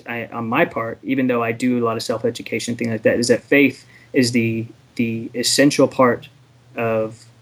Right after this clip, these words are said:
of Christianity and of God, that even though we can educate ourselves and know everything about the world that we can, it is the, it is the, uh, existence of sin and the fact that we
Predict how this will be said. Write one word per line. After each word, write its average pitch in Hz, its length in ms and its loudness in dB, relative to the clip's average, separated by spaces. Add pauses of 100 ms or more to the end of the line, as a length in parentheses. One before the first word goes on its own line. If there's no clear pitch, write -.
(140)
of 117 200 -4
Christianity 120 720 2
and 110 140 -4
of 110 100 -10
God, 117 420 2 (380)
that 113 480 0
even 143 480 0
though 117 480 -2 (140)
we 120 160 2
can 113 540 -6 (200)
educate 127 380 2
ourselves 120 400 2
and 113 100 -2
know 110 160 -4
everything 135 460 4
about 117 260 2
the 113 80 0
world 117 200 2
that - 60 -2
we 104 120 -4
can, 110 460 -2 (300)
it 120 140 2
is 117 240 2
the, 110 480 -2 (800)
it 113 160 -2
is 110 220 0
the, 107 500 0 (920)
uh, 113 300 -6 (100)
existence 120 960 -2
of 131 160 -6
sin 131 420 2 (260)
and 117 200 0
the 110 120 -2
fact 117 360 0
that 98 140 4
we 123 360 2